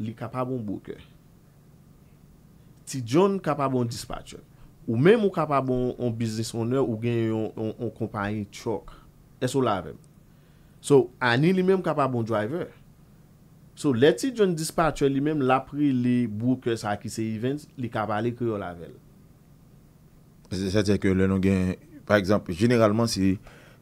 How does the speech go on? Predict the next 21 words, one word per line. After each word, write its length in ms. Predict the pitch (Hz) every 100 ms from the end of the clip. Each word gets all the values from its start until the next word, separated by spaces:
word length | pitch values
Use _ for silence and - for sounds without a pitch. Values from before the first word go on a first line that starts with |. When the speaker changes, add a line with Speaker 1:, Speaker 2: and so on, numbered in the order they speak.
| -
Speaker 2:
si 240 | - -
se 180 | 87 104 101 -
ayisyen, 380 | 107 104 113 98
jeneralman 440 | 117 107 107 104
ki 100 | 110
nan 220 | 104 101 - - -
tout 160 | 143 -
konpatiman. 600 | 127 110 104 123 107 110 131 - - 98
Konpayi 380 | 120 127 113 117
Speaker 1:
an, 140 | 165 -
paske 240 | 131 131 143
m 140 | 127 143
pa 140 | 165
vle 160 | 135 143
nou 180 | 143 143
rete 300 | 139 131 147 143
nan 140 | 127 127 -
kondi 380 | 127 98 104 123
tchòk 300 | - 101 95
la, 80 | 80
sèlman 320 | 82 65